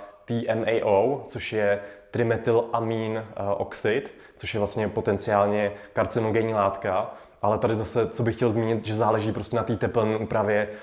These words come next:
tady toho masa. A teď vlastně v minulém roce byly vydány nové studie, nové přehledy, které br-, bra-, berou vlastně v potaz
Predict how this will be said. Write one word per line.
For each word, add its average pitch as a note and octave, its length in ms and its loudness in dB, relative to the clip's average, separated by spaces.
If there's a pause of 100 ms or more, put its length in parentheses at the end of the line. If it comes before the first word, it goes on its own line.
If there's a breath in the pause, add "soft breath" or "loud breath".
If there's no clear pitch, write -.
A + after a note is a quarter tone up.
(140)
tady A2 160 2
toho A2 180 2
masa. F#2+ 480 0 (240 loud breath)
A F#2+ 280 4
teď G#2 140 -6
vlastně A2 540 -2
v - 20 -4
minulém A#2 300 2
roce A2+ 400 -2
byly A2+ 200 2
vydány A2+ 500 2 (260 loud breath)
nové A#2 300 6
studie, A2+ 380 4
nové A#2 240 2
přehledy, G#2+ 600 0 (260 loud breath)
které A2+ 220 4
br-, A#2 280 2
bra-, A#2+ 340 2
berou A#2+ 260 4
vlastně A#2 260 0
v - 60 -12
potaz A2+ 580 -2